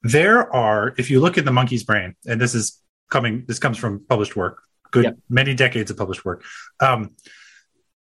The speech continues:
Speaker 1: and there's a bunch of objects around the monkey. Just imagine him sitting in, like, an office setting, and there's, like, a, a stapler and a pen and a thing and a juice box and all kinds of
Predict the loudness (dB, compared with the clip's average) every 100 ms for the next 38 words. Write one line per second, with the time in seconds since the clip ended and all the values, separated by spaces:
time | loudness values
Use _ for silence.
0 | _ _ 0 0 -6 _ 0 2 2 4
1 | 4 2 -2 2 2 2 -4 -4 -6 -6
2 | -6 -10 -10 -6 -2 2 2 2 -6 -6
3 | -4 -2 -2 0 2 2 0 -2 0 0
4 | -2 -4 -2 0 0 0 -4 _ -2 -2
5 | 0 -2 2 2 2 0 0 2 2 0
6 | -2 0 2 2 0 -4 -4 -2 0 0
7 | 2 2 0 -6 -2 0 2 0 -2